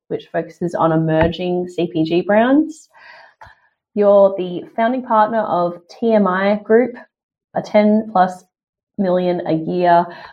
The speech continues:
marketing agency based in San Francisco. In the twenty plus year history of the T M I Group, they worked with well-established brands including Nestle, Clif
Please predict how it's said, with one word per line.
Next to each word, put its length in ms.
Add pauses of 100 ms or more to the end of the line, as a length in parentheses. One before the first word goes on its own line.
marketing 500
agency 380
based 280
in 120
San 180
Francisco. 800 (520)
In 560
the 440
twenty 440
plus 260
year 160
history 400
of 140
the 80
T 240
M 80
I 160
Group, 400 (420)
they 140
worked 340
with 140 (100)
well-established 640
brands 260
including 380
Nestle, 580
Clif 140